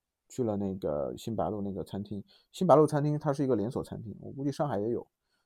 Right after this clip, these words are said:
嗯，所以我当时因为太着急了，所以就没有仔细的去挑嘛。其实最好就是挑那些本地的那些餐馆，就是，呃，老板可能自己开的，不是连锁的，那可能更加的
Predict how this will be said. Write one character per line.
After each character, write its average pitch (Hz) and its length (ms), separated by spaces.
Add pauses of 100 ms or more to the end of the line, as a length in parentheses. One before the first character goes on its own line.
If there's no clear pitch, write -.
(160)
嗯， 65 120 (380)
所 - 220
以 120 180
我 101 220
当 135 200
时 143 140
因 139 80
为 143 60
太 139 180
着 147 220
急 156 160
了， 98 240
所 - 120
以 117 60
就 127 160
没 110 120
有 107 280 (460)
仔 107 120
细 170 140
的 160 100
去 117 140
挑 143 240
嘛。 143 180 (140)
其 - 60
实 131 120
最 127 140
好 - 240
就 120 100
是 107 60
挑 123 220
那 135 100
些 127 220
本 104 200
地 151 140
的 160 100
那 104 80
些 101 160 (160)
餐 127 220
馆， - 220
就 101 100
是， 101 160 (380)
呃， 82 220
老 98 180
板 101 240 (100)
可 - 100
能 101 120
自 113 100
己 120 60
开 139 200
的， 123 120
不 120 100
是 120 60
连 110 120
锁 92 220
的， 76 60
那 90 100
可 92 160
能 87 140
更 165 200
加 131 200
的 101 260